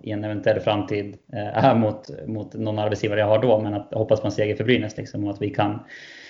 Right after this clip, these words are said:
ses och prata hockey precis på samma sätt som vi har gjort när jag har, har varit i föreningen, liksom. För det, har man en gång varit en del av Brynäs I F så, eh, klyscha eller inte, men du kommer liksom inte sluta bry dig om Brynäs I F. Det, det går inte. Det är helt omöjligt.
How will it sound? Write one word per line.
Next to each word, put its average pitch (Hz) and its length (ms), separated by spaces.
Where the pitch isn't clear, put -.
ses 123 300
och 107 100
prata 113 220
hockey 113 360
precis - 360
på 104 60
samma 104 200
sätt 107 200
som 101 140
vi 101 60
har 101 80
gjort 101 240
när 101 160
jag 104 120
har, 104 260
har 107 160
varit 107 260
i 110 40
föreningen, 101 400
liksom. - 300
För 101 100
det, 104 220
har 113 160
man 110 260
en 120 200
gång 113 140
varit 110 220
en 110 60
del 107 140
av 104 60
Brynäs 104 300
I 107 120
F 101 160
så, 101 480
eh, - 140
klyscha 117 280
eller 107 100
inte, 104 240
men 107 160
du 107 380
kommer 107 280
liksom 104 200
inte 104 200
sluta 107 520
bry 113 220
dig 107 80
om 104 60
Brynäs 104 300
I 107 80
F. - 180
Det, 110 260
det 110 520
går 113 300
inte. - 320
Det 113 100
är 107 100
helt 107 220
omöjligt. 107 380